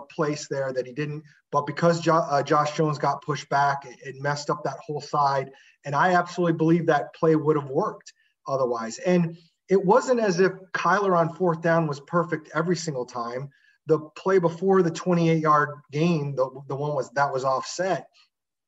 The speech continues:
the Dolphins were ready for him carrying the ball, and he backed off and made that weird chuck down the field to DeAndre Hopkins, and they were just lucky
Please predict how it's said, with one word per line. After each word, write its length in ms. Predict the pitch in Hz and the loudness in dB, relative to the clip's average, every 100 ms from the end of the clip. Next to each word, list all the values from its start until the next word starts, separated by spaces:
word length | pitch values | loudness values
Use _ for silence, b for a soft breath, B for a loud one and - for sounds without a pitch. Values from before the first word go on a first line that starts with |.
| _ _ - | _ _ -12
the 100 | 127 | -10
Dolphins 520 | 135 156 196 214 165 | 0 0 0 0 0
were 160 | 147 131 | 0 2
ready 240 | 156 233 | 0 0
for 200 | - 120 | -4 -6
him 300 | - 110 - _ _ _ _ | -6 -10 -14 _ _ _ _
carrying 380 | - 175 156 147 | 0 2 4 0
the 80 | 139 | -2
ball, 320 | 139 135 123 | 2 2 0
and 100 | 120 | 0
he 120 | 160 | -2
backed 500 | 160 135 165 160 - | -2 0 0 0 0
off 320 | 165 170 170 | 2 4 2
and 180 | 160 143 | -2 -2
made 220 | 143 160 | 0 2
that 240 | 156 139 139 | 2 -2 0
weird 340 | 156 165 156 | 2 2 0
chuck 380 | - - 170 170 | -6 0 0 0
down 240 | 165 156 | -2 -2
the 80 | 143 | -4
field 380 | 131 175 170 160 | -4 0 2 0
to 160 | 143 131 | -4 -6
DeAndre 420 | 143 151 156 135 | -2 -2 0 0
Hopkins, 460 | 139 180 - 147 | 2 0 -2 -6
and 100 | 139 | -4
they 60 | 143 | 0
were 100 | 170 | 0
just 220 | 143 139 | -2 -4
lucky 420 | 143 156 156 147 | 0 0 -2 -12